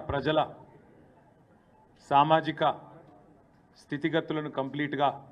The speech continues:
మార్చాలి అంటే తెలంగాణ రాష్ట్ర ఏర్పాటే ఒక చారిత్రక అవసరం అని చెప్పి భావించి, ఆనాడు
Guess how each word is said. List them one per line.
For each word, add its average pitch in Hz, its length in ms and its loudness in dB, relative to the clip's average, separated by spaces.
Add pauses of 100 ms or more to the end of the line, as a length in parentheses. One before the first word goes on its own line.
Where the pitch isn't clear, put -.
(100)
మార్చాలి 143 560 2
అంటే 131 180 -6 (1120)
తెలంగాణ 160 380 2 (140)
రాష్ట్ర 160 260 0 (100)
ఏర్పాటే 147 440 -4
ఒక 127 100 -6 (120)
చారిత్రక 139 500 0
అవసరం 127 320 -4
అని 117 120 -8
చెప్పి 123 220 -6 (840)
భావించి, 135 480 2 (840)
ఆనాడు 143 320 4